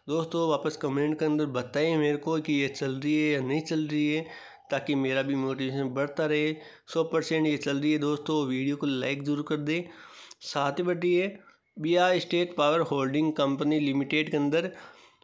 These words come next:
जूनियर अकाउंट और क्लर्क की दोस्तों, अकाउंटेंट और क्लर्क की दोस्तों ये वैकेंसी है।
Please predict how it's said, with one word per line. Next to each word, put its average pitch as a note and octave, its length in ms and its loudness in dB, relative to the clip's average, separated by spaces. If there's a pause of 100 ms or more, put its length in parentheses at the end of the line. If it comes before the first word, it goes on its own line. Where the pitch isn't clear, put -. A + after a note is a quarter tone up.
(420)
जूनियर F3 640 2 (360)
अकाउंट F3+ 580 0
और E3+ 180 0 (140)
क्लर्क D#3+ 400 -2
की F3+ 80 -4
दोस्तों, D#3 480 0 (800)
अकाउंटेंट E3 680 0
और F3 240 0 (200)
क्लर्क D3 360 0
की E3+ 80 -2
दोस्तों D3 360 -2
ये C#3+ 80 0
वैकेंसी D3+ 560 0
है। D3 120 0